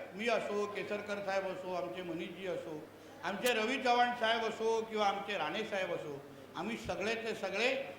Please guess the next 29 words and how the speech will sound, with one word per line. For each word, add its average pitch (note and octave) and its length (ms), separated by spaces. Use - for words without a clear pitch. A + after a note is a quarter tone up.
ह्या F#3 120
आमच्या G3+ 360
तिन्ही F#3+ 280
उमेदवारांच्या F#3+ 760
मागे F3 360
अतिशय C#4 580
भक्कम A#3 340
पद्धतीने A3 380
उभे G#3 260
आहे. F#3 160
तुम्ही A3 200
महेश A3 460
सारंगला A3+ 480
मत C4 340
म्हणजे A3 260
सन्मान्य A3+ 480
राणे G#3 260
साहेबांना B3 560
मत, G#3+ 540
महेश A#3 400
सारंगला A#3+ 500
मत A#3 180
म्हणजे A3+ 220
रवी A3 260
चव्हाण C#4 420
साहेबांना A#3+ 480
मत, A3 220
र-, G3 160
महेश A3+ 240